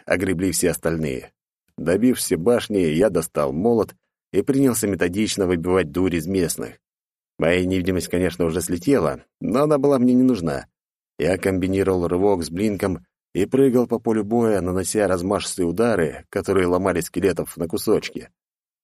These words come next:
Даже пляж сейчас был усеян костями,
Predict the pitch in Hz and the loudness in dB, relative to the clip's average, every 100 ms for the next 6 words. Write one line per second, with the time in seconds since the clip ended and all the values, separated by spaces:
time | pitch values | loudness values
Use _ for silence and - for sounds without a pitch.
0 | _ _ 73 98 147 143 - 117 127 127 | _ _ -2 2 4 2 0 2 4 2
1 | - 123 120 101 87 87 87 92 90 80 | 0 0 2 2 2 0 0 0 0 0
2 | 82 82 - 92 80 69 | -2 -4 0 0 0 -4